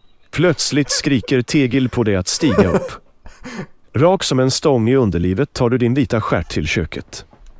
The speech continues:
En tidning med dagens U N T ligger skrytsamt på det ålderstigna köksbordet. Du flippar sidorna av ekopapper för att plötsligt stanna upp i förvåning.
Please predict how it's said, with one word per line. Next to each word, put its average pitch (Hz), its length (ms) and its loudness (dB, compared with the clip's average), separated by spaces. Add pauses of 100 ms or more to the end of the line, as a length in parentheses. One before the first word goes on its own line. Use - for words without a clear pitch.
(520)
En 151 220 2
tidning 156 500 2
med 123 120 2
dagens 113 460 2
U 127 180 2
N 120 160 2
T 139 280 0
ligger 104 280 0
skrytsamt 110 840 -2
på 117 120 -2
det 117 80 2
ålderstigna 92 840 -2
köksbordet. 87 840 -4 (880)
Du 170 200 2
flippar 147 400 2
sidorna 113 480 2
av 98 180 0
ekopapper 107 760 0
för 98 140 -2
att - 160 -4
plötsligt 123 520 -2
stanna 127 340 0
upp 90 220 -2
i 78 60 -2
förvåning. 87 580 -2